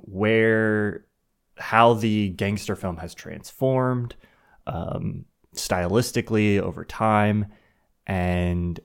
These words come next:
uh, this is one that I'm excited about because, uh, it'll be fun to kind of summarize this whole series, but also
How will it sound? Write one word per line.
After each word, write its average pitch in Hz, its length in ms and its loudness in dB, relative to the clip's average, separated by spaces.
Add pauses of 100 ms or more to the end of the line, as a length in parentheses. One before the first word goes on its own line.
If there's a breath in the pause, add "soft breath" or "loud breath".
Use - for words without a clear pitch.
uh, 85 500 -2
this 117 300 2
is 135 180 0
one 120 260 4
that 107 160 2
I'm 110 160 4
excited 110 400 2
about 101 280 2
because, 90 600 -2 (720)
uh, 87 320 -6
it'll 107 140 0
be 104 80 0
fun 120 220 4
to 110 60 -2
kind 107 240 2
of 90 260 -2 (340)
summarize 120 640 2
this 117 140 -6
whole 113 120 0
series, 104 400 0
but - 140 -2
also 95 680 0